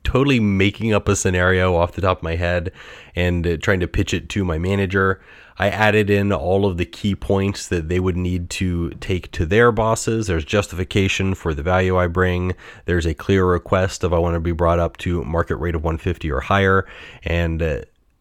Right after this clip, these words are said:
basically, the rest of this is gonna be watching them and their body language. I've found throughout my many years of experience that you can do that as easily virtually as you can in person. So it's not important to physically be in front of your leader,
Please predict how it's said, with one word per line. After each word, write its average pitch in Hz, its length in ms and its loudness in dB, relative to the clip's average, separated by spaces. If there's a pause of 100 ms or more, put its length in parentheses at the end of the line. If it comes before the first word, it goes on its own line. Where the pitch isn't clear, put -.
(240)
basically, 101 600 2
the 82 100 0
rest 90 280 2
of 90 80 -2
this 82 200 0
is 85 120 -2
gonna 90 160 0
be 82 120 -2
watching 82 460 -2
them 78 160 -2
and 76 80 -2
their 76 80 -2
body 92 300 2
language. 60 600 -10 (400)
I've 87 120 -2
found 85 640 -2
throughout 80 520 -2
my 87 480 0
many 101 240 0
years 90 340 -2
of 82 100 -4
experience 90 640 -2
that 80 260 -4
you 90 180 -2
can 110 120 2
do 110 120 4
that 104 260 2
as 95 300 -2 (340)
easily 110 360 4
virtually 113 680 2
as 92 180 0
you 90 80 -2
can 90 300 -2
in 104 120 0
person. 80 520 -2 (400)
So 95 100 -4
it's 87 80 -4
not 98 200 2
important 95 540 -4
to 87 340 -2
physically 92 500 -2
be 87 160 0
in 87 80 0
front 82 220 0
of 82 60 -2
your 95 140 2
leader, 78 400 -4